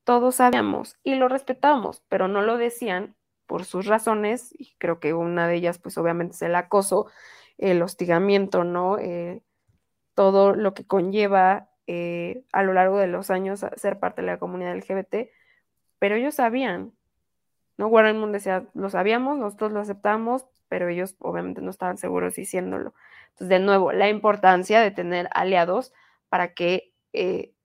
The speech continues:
la gente se sienta cómoda siendo quien es. Y,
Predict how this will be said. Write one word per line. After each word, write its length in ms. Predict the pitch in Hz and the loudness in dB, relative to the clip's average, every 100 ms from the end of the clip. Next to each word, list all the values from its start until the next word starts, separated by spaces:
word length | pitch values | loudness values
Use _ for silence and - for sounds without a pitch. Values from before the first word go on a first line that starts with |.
| _ - | _ -12
la 200 | 180 170 | -10 -6
gente 320 | 226 247 262 | -4 0 0
se 80 | 214 | 0
sienta 340 | 220 214 214 | -2 -2 0
cómoda 460 | 240 254 240 247 - | 0 0 2 0 0
siendo 640 | - 208 202 214 233 - _ _ _ | -4 -4 -2 0 0 0 _ _ _
quien 240 | 180 165 | -8 -6
es. 260 | 156 - - _ _ _ _ _ - | -6 -10 -20 _ _ _ _ _ -2
Y, 400 | 277 294 339 | 0 2 2